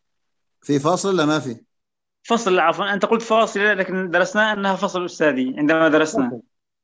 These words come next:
Speaker 1: أي، فاصلة بمعنى خاصة يعني.
Speaker 2: نعم.
Speaker 1: فالأنواع تضم إلى بعضها البعض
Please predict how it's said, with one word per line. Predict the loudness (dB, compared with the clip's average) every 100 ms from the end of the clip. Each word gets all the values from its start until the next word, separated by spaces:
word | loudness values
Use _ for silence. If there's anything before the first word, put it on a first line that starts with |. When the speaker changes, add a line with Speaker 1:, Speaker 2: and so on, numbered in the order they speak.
| -4
Speaker 1:
أي، | -2 -2
فاصلة | 2 2 2 -2 -2
بمعنى | -2 -2 -2 -4
خاصة | -2 -4 -2 -6
يعني. | -8 -12 -18 _ _ _ _ _ _ -4
Speaker 2:
نعم. | -2 -2 -6 _ _ _ _ _ _ _ _
Speaker 1:
فالأنواع | -4 0 0 0 -4 -14 _ _ _ _ _ _ _ _ -2 0 2 4 6 4
تضم | 2 0 0 2
إلى | 2 2
بعضها | 2 2 2
البعض | 0 2 0 -2 -8